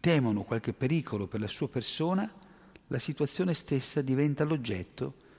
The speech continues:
della loro apprensione. Quando Riksharaj,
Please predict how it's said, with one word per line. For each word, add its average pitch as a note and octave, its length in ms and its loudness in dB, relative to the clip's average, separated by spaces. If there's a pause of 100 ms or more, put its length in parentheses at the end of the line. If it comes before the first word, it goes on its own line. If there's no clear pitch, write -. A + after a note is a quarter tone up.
(140)
della C3+ 260 4
loro B2 360 2
apprensione. D#2+ 920 -6 (3500)
Quando D3 400 4
Riksharaj, B2+ 920 -2